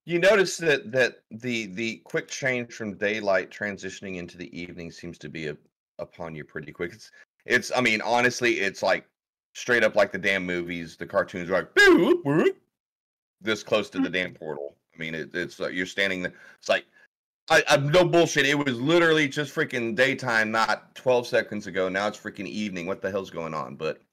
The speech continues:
uh, hopefully on your third day here, you're kind of maybe getting used to it. But, uh, you know, uh, Adamok has, has stepped off talking to a couple other people. Everyone seems very standoffish. You know, wherever she moves, it's like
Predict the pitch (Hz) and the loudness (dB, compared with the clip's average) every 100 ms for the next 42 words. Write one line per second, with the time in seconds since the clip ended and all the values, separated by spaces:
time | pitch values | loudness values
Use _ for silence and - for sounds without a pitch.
0 | _ _ _ _ _ - 90 101 - 95 | _ _ _ _ _ -16 -12 -12 -6 -6
1 | 87 82 - - 90 82 85 82 87 82 | -4 -6 -4 -4 -4 -2 -4 -2 -6 -6
2 | - 85 73 69 78 82 80 82 92 101 | -8 -8 -8 -10 -12 -10 -10 -8 -8 -8
3 | 117 - 170 - _ _ _ _ _ _ | -10 -6 -6 -6 _ _ _ _ _ _
4 | _ _ _ _ _ 76 69 69 69 69 | _ _ _ _ _ -20 -18 -16 -18 _
5 | _ _ _ _ _ _ _ - _ _ | _ _ _ _ _ _ _ -20 _ _
6 | _ 104 98 92 92 85 90 - 98 98 | _ -4 0 2 0 0 0 2 2 4
7 | 95 95 101 82 - 101 87 - - - | 2 2 -2 -10 -6 -6 -6 -10 -16 -2
8 | 104 95 87 85 - 90 92 - 90 85 | 0 2 2 2 0 -4 -4 -10 -8 -6
9 | 85 92 87 82 85 90 82 85 80 80 | -6 -4 -4 -4 -6 -10 -6 -4 0 0
10 | 101 92 85 - 90 78 80 82 80 - | 0 -4 -6 -8 -10 -10 -6 -6 -6 -8
11 | 82 78 78 78 78 - - 82 80 80 | -4 -2 -2 -4 -10 -14 -16 -10 -4 -2
12 | 92 90 - 87 87 82 87 80 - 82 | 0 -2 -6 -8 -6 -6 -6 -8 -4 -4